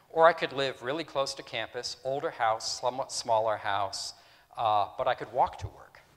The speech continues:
And that, to me, was really appealing. So for the same amount of money, uh, now when I'm on campus, I have, like, zero carbon footprint on my, on my commute because I walk. What I like even more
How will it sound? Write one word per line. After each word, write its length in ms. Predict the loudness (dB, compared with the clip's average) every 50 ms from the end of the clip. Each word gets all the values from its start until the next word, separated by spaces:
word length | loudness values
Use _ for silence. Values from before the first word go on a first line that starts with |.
| _ _ _ _ _ _ _ -14
And 120 | -14 -8 -4
that, 280 | -2 -4 -4 -4 -8 -12
to 100 | -12 -10
me, 300 | -8 -8 -8 -8 -10 -12 -16 -14 -10
was 260 | -10 -10 -10 -12 -12
really 300 | -12 -10 -10 -10 -10 -12
appealing. 440 | -12 -12 -10 -10 -10 -10 -10 -14 -18 -16 -12
So 260 | -10 -4 -4 -4 -4
for 140 | -6 -10 -12
the 100 | -8 -6
same 360 | -6 -6 -4 -4 -4 -2 -2
amount 260 | -2 0 0 0 0
of 60 | 0 -4
money, 360 | -4 -6 -6 -8 -12 -16 -16 -20 _ _ _ _ _ _ -8
uh, 240 | -4 -2 -2 -2 -2 -2
now 180 | -2 0 0 0
when 160 | 0 -2 -2
I'm 180 | -2 -4 -4 -2
on 180 | -4 -4 -4 -6
campus, 640 | -12 -14 -14 -14 -14 -12 -12 -12 -12 -12 -14 -14 -12 -8
I 100 | -8 -8
have, 280 | -4 -4 -4 -4 -4 -4
like, 180 | -8 -10 -8 -10
zero 380 | -12 -8 -4 -2 -2 -2 -2 -6 -10
carbon 300 | -4 -2 -2 -2 -4 -10 -10
footprint 440 | -10 -10 -10 -10 -12 -14 -14 -14 -12 -10
on 120 | -10 -10 -8
my, 160 | -8 -10 -10 -10 -16 -20 _
on 160 | -10 -10 -8 -6
my 140 | -6 -8
commute 420 | -8 -10 -12 -10 -6 -6 -8 -8 -10
because 220 | -14 -14 -10 -8
I 80 | -8 -8
walk. 520 | -6 -2 0 2 2 2 0 -4 -14 -18 -20 -20 -20 -20 -20 _ _ 0
What 140 | 2 6 6
I 100 | 6 8
like 260 | 8 6 4 4 2
even 240 | -6 -6 -6 -8 -4
more 340 | 0 2 4 4 4 2